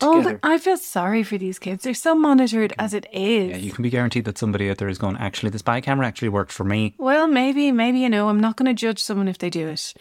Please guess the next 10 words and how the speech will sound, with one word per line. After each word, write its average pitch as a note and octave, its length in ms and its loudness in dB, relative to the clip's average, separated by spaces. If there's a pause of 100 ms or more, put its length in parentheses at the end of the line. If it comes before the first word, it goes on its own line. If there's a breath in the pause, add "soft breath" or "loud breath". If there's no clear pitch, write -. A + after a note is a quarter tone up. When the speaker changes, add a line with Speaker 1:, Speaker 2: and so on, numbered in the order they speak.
(160 loud breath)
Speaker 2:
Yeah. G#2 220 -4 (220)
Speaker 1:
Like, G3+ 340 -2
what G3 180 0
are G3 100 0
they F#3 140 -2
doing? E3+ 340 -4
It's - 160 -16
harmless. F3+ 960 -6
They're F#3 140 -4 (120)
just - 280 -12